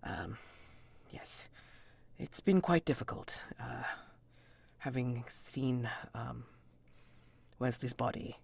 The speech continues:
and, uh, yes, there's been, um, other tales that I have heard, and I am so, so very sorry that I did not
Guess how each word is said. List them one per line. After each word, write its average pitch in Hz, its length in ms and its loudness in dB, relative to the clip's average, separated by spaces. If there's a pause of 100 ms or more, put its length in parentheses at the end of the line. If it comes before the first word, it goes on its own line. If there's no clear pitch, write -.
(140)
and, 117 340 -8
uh, 60 220 -6 (420)
yes, - 360 -4 (760)
there's 120 200 -4
been, 127 300 -2
um, 127 280 -2 (300)
other 160 200 8
tales 117 440 0
that 117 140 -6 (180)
I 123 180 -2
have 120 300 -6
heard, 120 380 0
and 117 200 -4
I 120 160 -4
am 120 240 -4 (640)
so, 147 540 4
so 127 260 0
very 117 280 0
sorry - 440 -2
that - 140 -4
I - 300 0
did 123 120 -2
not 127 420 -2